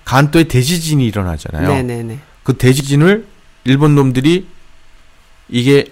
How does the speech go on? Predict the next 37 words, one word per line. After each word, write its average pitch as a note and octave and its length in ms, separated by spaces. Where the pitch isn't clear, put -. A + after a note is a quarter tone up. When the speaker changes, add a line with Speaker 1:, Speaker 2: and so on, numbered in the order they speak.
Speaker 1:
한국 G#3 320
사람이 A2+ 640
Speaker 2:
네. B2+ 220
Speaker 1:
우물에다 D3+ 400
독약 E3+ 300
탔다고 G#2 580
조선인이 C3+ 480
Speaker 2:
어, G3+ 120
맞아, D#3+ 280
맞아, C3+ 240
맞아. C3 320
헛소문 A3+ 340
내죠. D3 240
Speaker 1:
헛소문 B3 260
Speaker 2:
가짜뉴스, D#3 380
Speaker 1:
내잖아요. C3+ 220
예. C#3 60
Speaker 2:
가짜뉴스. C3+ 300
Speaker 1:
왜냐면은 F#3 500
이게 D#3 380
간또 F#3 420
대지진이 D3 720
그전에도 F#3 640
그게 C#3 220
있었대요. A2+ 720
일본, C3+ 320
일본이 C#3+ 180
Speaker 2:
그러니까는 F3+ 260
Speaker 1:
옛날에 D3 380
Speaker 2:
반한 A#3+ 240
감정이 G3+ 360
막 F3 160
생기는 A#3 340
Speaker 1:
예, - 60
Speaker 2:
거죠. C#3 260
분- D3 100
Speaker 1:
그러니까 C#3+ 100